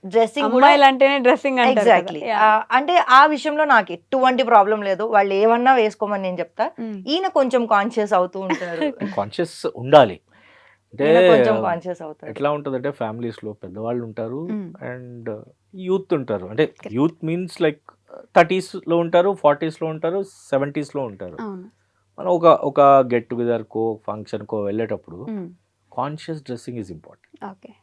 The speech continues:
Speaker 3: ఆ, అంటే పెద్దవాళ్ళు తప్పుగా మాట్లాడుకుంటారు.
Speaker 2: మ్మ్.
Speaker 3: "చూసావా సమీర్ వాళ్ళ అమ్మాయిని ఇట్లా రెడీ చేసింది శ్వేత,
Speaker 2: మ్మ్.
Speaker 3: అదే శ్వేత వాళ్ళ అమ్మాయిని ఇట్లా రెడీ చేసింది."
Speaker 2: మ్మ్.
Speaker 3: అంటే అక్కడ ఏమైపోతుందంటే అది మన వరకు వచ్చింది అనుకోండి, అది కొద్దిగా ఎక్కడో ప్రికింగ్ ఉంటుంది.
Speaker 2: యా, యా.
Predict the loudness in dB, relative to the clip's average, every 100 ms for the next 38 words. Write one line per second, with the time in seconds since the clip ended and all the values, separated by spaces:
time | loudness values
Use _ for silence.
0 | _ _ _ _ _ _ _ -16 -6 -4
1 | -2 -2 0 2 4 4 2 0 0 0
2 | -2 -6 _ _ _ _ _ -4 -4 4
3 | 6 6 4 2 0 -8 -12 -14 -18 -16
4 | -10 -6 -2 0 0 -2 -4 -4 -2 -2
5 | -4 -6 -8 -10 -8 -6 -6 -8 -10 -12
6 | -12 -16 -14 -14 -12 -14 -14 -12 -2 -2
7 | 2 4 8 8 8 4 0 -4 -2 -2
8 | -2 -4 -6 -10 -14 -16 -16 -12 -12 -10
9 | -14 -20 _ _ -6 -2 0 2 4 4
10 | 2 0 0 2 4 4 2 4 4 2
11 | -2 -4 -6 -4 -4 0 0 -2 -6 -4
12 | 2 2 2 -2 -2 -6 -8 -10 -10 -10
13 | -12 -12 -12 -12 -14 -18